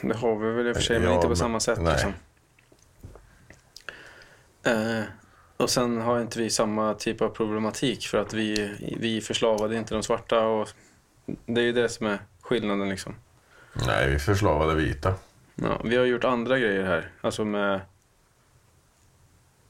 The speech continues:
Speaker 1: segreg-, segregation och all den där skiten som har blivit dåligt, men det har ju ingenting med, med den rörelsen att göra.
Speaker 2: Visste du att det fanns niotusen svarta män som ägde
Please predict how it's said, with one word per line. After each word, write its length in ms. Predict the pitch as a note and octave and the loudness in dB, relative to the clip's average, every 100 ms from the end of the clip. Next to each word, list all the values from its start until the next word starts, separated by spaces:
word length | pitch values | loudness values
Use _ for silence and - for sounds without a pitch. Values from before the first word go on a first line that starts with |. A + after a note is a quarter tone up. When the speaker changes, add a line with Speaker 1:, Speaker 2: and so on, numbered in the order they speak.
| _ _ _ _ - | _ _ _ _ -8
Speaker 1:
segreg-, 640 | A#2 C3+ A#2 G#2+ G#2 - | -2 0 0 -2 -2 -6
segregation 840 | - A#2+ A2+ A2+ A2+ - A#2 A2 F#2+ | -2 0 2 2 2 2 0 0 -2
och 260 | G#2+ G#2 | 0 4
all 140 | A2+ A2 | 2 2
den 100 | G#2+ | 0
där 100 | G2 | 0
skiten 380 | A2+ G#2 G#2 | -2 -2 -4
som 160 | G2 G#2+ | -2 -4
har 80 | G#2 | -2
blivit 260 | G#2 G#2+ | -4 -2
dåligt, 420 | A2 G#2+ G2+ F#2+ - | 0 0 0 -4 -6
men 160 | G#2+ | -4
det 60 | G#2+ | 0
har 100 | G#2+ | 0
ju 100 | A2+ | 0
ingenting 460 | A2+ A#2 B2 A2+ G2+ | -2 -4 -2 -2 0
med, 260 | G2 F#2+ | -2 -2
med 120 | A2+ | -2
den 200 | A2 B2+ | 0 0
rörelsen 380 | B2+ G#2 G2 G2+ | 0 -2 -2 -2
att 60 | G#2 | 0
göra. 120 | F#2 E2 - | 0 -2 -4
Speaker 2:
Visste 320 | - B2+ - G#2 | 2 4 4 2
du 60 | |
att 60 | A2+ | 2
det 60 | |
fanns 460 | C#3+ E3 C3+ - - | 4 4 4 0 2
niotusen 760 | C3 C3+ G#2 A2 D3 A#2 - G2+ | 4 4 4 2 2 2 2 2
svarta 520 | - A#2+ - G2+ A2+ - | 4 2 4 4 4 2
män 320 | A#2 A#2 F2 | 4 4 4
som 200 | G2 G2 | 2 4
ägde 420 | G2 F2+ E2+ D#2+ | 4 4 2 0